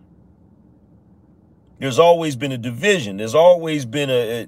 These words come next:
this, this animosity between white men and black men. So it's understood that if those two men were not against each other,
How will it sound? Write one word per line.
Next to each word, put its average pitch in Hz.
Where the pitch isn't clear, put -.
this, 127
this 123
animosity 156
between 131
white 113
men 110
and 101
black 92
men. 90
So 135
it's 151
understood 190
that 151
if 131
those 190
two 170
men 170
were 139
not 160
against 147
each 151
other, 123